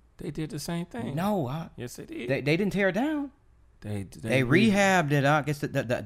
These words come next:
Speaker 2: the, the, they, they rehabbed it. It's different. They, they leveled these buildings, uh, and so the outside of Heights is beautiful. It's period. It looks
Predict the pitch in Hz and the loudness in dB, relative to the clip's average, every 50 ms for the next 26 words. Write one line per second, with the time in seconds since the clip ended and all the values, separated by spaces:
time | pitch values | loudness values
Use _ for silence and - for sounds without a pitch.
0 | 120 92 95 110 113 101 113 110 - - 113 120 120 92 - 117 113 110 107 117 | -4 -4 -2 -2 -2 0 -2 -2 -2 -2 -2 -2 -2 0 0 -2 -2 -2 -2 -2
1 | 147 180 190 190 175 143 139 127 113 110 104 90 - - - - - _ - - | -2 0 0 0 0 0 0 0 0 -2 -4 -6 -8 -12 -16 -18 -20 _ -20 -20
2 | _ _ - - 120 113 110 123 180 180 123 120 147 123 107 123 147 175 156 131 | _ _ -8 -6 -6 -4 -2 0 0 0 2 0 -2 -2 -2 0 0 0 0 0
3 | 123 123 131 143 151 156 165 156 139 131 143 139 135 131 127 123 117 110 107 104 | 0 2 2 4 4 4 4 2 0 -2 0 0 2 2 2 2 0 0 -2 -4
4 | 101 92 104 - - - - - - - - - - - - - - - - - | -4 -6 -8 -10 -12 -12 -16 -20 -20 -20 -20 -20 -20 -20 -20 -20 -20 -20 -8 -4
5 | 120 120 117 113 101 107 110 107 101 101 95 90 90 90 87 85 90 90 87 87 | -2 0 0 0 -2 -2 -2 -2 0 -2 -2 -4 -4 -6 -6 -6 -6 -6 -6 -6
6 | - - - - - - - - - - - - - - - - - - - - | -8 -8 -10 -10 -10 -10 -14 -20 -20 -20 -20 -14 -12 -10 -10 -10 -12 -18 -20 -14
7 | - - 117 110 - 131 113 101 - - - - 151 160 143 147 - 147 143 139 | -6 -4 -4 -2 0 0 -2 -2 -2 -2 -2 0 0 0 -2 -4 -2 -2 -2 -2
8 | 127 120 117 143 151 147 131 - - - 127 110 101 95 107 117 131 135 127 123 | -2 -2 -2 -2 -2 -2 -4 -6 -8 -8 -8 -6 -6 -6 -2 -2 0 0 0 -2
9 | - 123 120 113 - 135 - - - - - 135 131 123 120 120 117 113 101 - | -2 -4 -6 -6 -6 -10 -10 -12 -10 -8 -6 -4 -4 -4 -4 -4 -4 -6 -6 -8
10 | - - - - _ _ _ _ _ 107 107 82 92 113 135 135 135 - - - | -12 -18 -20 -20 _ _ _ _ _ -4 -4 -2 0 2 2 2 0 -2 -10 -18
11 | - | -20